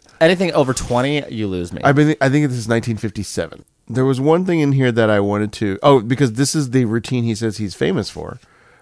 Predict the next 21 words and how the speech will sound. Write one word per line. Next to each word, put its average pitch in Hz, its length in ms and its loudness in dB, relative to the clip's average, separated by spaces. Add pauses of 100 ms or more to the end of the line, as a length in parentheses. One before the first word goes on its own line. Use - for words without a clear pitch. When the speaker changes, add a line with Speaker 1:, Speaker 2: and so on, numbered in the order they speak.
(180)
Speaker 2:
Uh, 104 460 0 (380)
'cause 170 140 2
I 196 120 6
kinda 254 280 2
like 180 220 4
reading 139 320 4
these 127 200 2
and 110 120 0
thinking 117 180 0
about, 107 240 0
like, 98 180 -2
what 107 220 -4
would 117 100 0
I 98 220 0
do? 87 460 -4
How 101 180 -4
would 95 80 -2
I 87 60 -4
do 85 120 -8
this 80 180 -12
now? 82 200 -10